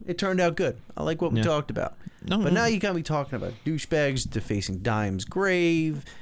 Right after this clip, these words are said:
Speaker 1: and, y-, you know, I, I'm not in the mood to talk about anything else now. Plus, we got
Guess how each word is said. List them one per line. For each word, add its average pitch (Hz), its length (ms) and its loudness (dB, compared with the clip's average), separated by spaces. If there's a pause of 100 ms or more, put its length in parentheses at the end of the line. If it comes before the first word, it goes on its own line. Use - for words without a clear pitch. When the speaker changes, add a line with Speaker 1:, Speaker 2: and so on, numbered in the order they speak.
(340)
Speaker 1:
and, 98 560 0 (360)
y-, 131 440 -4 (320)
you 170 120 0
know, 156 220 2
I, 156 420 0
I'm 151 240 0 (360)
not 185 200 -2
in 285 60 -6
the 240 80 0
mood 247 240 0
to - 80 -14
talk 240 320 -2
about 110 180 0
anything 98 340 -2
else 92 200 -2
now. 95 300 -2
Plus, 196 340 0 (640)
we 156 140 0
got 156 260 0